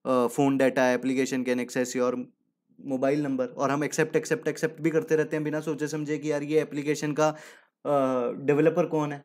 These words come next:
और ये मेरा सारा डेटा जा कहाँ रहा है ultimately। But हमको तो लालच होता है ना, बस एप्लीकेशन यूज़ करना है,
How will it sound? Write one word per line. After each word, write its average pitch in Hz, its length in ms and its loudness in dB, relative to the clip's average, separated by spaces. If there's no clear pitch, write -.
और 139 120 4
ये 147 60 6
मेरा 147 180 4
सारा 151 260 4
डेटा 147 300 4
जा 143 220 4
कहाँ 151 260 -2
रहा 139 80 -4
है 131 120 -14
ultimately। 135 560 0
But 143 180 4
हमको 143 320 0
तो 180 240 0
लालच 151 360 6
होता 175 160 0
है - 20 0
ना, 226 60 0
बस 208 160 0
एप्लीकेशन 185 520 2
यूज़ 165 200 -2
करना 131 260 0
है, 113 80 -12